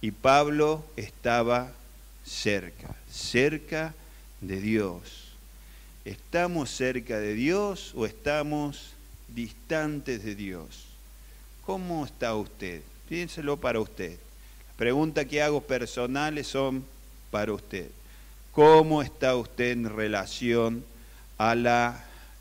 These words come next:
intimidad que usted tiene con el Señor? Filipenses uno veintisiete dice, "Solamente que os comportéis como es digno del Evangelio de Cristo, para que,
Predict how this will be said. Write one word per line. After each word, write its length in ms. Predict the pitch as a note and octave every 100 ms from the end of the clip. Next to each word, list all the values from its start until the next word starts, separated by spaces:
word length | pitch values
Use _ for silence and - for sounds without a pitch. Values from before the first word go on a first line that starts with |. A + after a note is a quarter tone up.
| -
intimidad 880 | C3 C3 A#2+ A#2+ A#2+ A#2 B2+ B2+ B2+
que 120 | A2+
usted 260 | G2+ A#2 A2
tiene 380 | A2+ A2 G#2+ G#2
con 240 | G#2+ G#2
el 140 | F#2+
Señor? 440 | E2 F#2+ F#2 F2+ A#1 C2+ - - - - - - - - -
Filipenses 840 | - A2+ A#2 A2 C3+ C#3 B2 C3+ B2
uno 280 | C3 B2+ A#2+
veintisiete 760 | A#2+ A2 A#2 A2 C3 B2+ B2+
dice, 540 | B2 B2+ - B2+ B2 B2+ - - - -
"Solamente 840 | - D#3+ D#3+ D3+ D#3+ D#3+ D3+ D3 B2+
que 160 | C3
os 220 | B2+ -
comportéis 1300 | - D3 D3+ D3+ C3+ B2 A#2+ A#2 - D3+ D#3 D3+ -
como 300 | - C3 B2+
es 160 | B2+ B2
digno 400 | D3 D#3+ D#3+ D3
del 140 | C3 A#2+
Evangelio 640 | A2+ A2+ - C3 B2+ A#2+
de 140 | A2+
Cristo, 580 | C3 B2+ A2+ - F#2+ D2 - - - -
para 380 | A#2+ C3 C#3 C#3
que, 420 | D3+ C#3 C3+ -